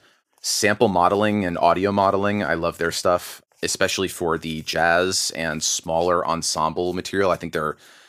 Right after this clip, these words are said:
their brass is unbelievable. Not in, like, a big orchestral setting, but, you know, specifically for, you know, small, small band. Let's see, Spitfire.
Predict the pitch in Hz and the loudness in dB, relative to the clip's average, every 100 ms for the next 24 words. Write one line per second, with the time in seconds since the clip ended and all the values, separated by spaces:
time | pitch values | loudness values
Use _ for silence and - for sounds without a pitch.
0 | _ _ 95 87 - _ 90 85 82 - | _ _ 2 2 -2 _ 2 4 4 0
1 | 76 82 87 - 78 67 71 - _ _ | -4 -6 -6 -6 -8 -8 -10 -10 _ _
2 | - 107 110 101 92 87 82 90 69 - | -2 2 4 2 0 0 0 0 -2 -2
3 | 92 80 76 78 71 76 80 - - 82 | -2 -2 -2 -2 -2 -4 -6 -6 -8 -8
4 | 73 - - 95 85 80 73 78 71 67 | -6 -6 -4 -6 -6 -8 -8 -6 -6 -8
5 | - _ 76 - 78 76 76 - - 78 | -12 _ -10 -8 -4 -4 -4 -10 -8 -4
6 | 76 73 76 - _ _ - - - - | -4 -6 -8 -14 _ _ -20 -18 -16 -14
7 | - - _ _ - - 87 - 107 - | -14 -16 _ _ -12 -8 -8 -6 -4 2
8 | 98 92 90 87 85 | 2 4 2 0 -2